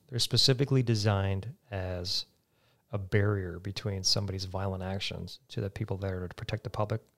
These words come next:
protect the citizens who are being either met with that violence.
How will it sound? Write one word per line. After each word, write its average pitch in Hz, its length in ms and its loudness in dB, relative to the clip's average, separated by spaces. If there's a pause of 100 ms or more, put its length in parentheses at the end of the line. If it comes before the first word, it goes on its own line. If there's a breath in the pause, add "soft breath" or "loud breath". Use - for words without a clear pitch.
protect - 320 -4
the - 60 -10
citizens 101 640 0
who 110 140 0
are 95 120 -2
being 98 280 -4
either 90 220 -6
met 127 300 0
with 135 160 2
that 127 160 2
violence. 117 460 -2